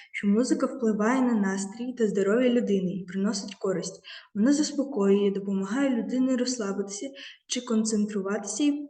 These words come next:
про-, подумати про власне життя. Тридцять дев'ять відсотків респондентів слухають музику п'ять-шість годин на день.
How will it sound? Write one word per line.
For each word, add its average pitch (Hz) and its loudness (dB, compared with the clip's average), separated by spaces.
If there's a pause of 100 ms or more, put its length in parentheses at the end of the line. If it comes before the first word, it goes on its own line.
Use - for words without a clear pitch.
про-, 208 0
подумати 208 0
про 202 -4
власне 202 -2
життя. 196 -8 (760)
Тридцять 349 -2
дев'ять 302 2
відсотків 277 -2
респондентів 202 0
слухають 269 -2
музику 226 -2
п'ять-шість 220 -4
годин 208 2
на 226 2
день. 196 -4